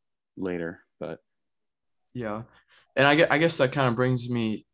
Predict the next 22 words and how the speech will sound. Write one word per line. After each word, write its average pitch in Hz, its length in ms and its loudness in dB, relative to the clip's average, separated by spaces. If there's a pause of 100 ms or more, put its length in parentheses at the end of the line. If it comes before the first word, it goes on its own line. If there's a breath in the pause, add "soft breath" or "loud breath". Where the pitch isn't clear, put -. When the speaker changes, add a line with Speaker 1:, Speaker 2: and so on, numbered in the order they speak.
(380)
Speaker 2:
to 123 100 -6
the 113 60 0
next 110 260 -4
question 107 340 -2
is, 95 80 -6
how 117 160 -4
much 117 200 -4
should - 160 -4
I 107 80 4
rely 101 420 0
on 98 160 -4
them? 98 200 -10
Because, 107 520 -2 (680 soft breath)
um, 107 560 0 (440)
I 123 100 0
know 127 460 2 (600)
starting 127 460 0
out 110 240 -2
in 107 100 -4
my 107 200 -2
lifting 110 600 -8
career, 104 600 0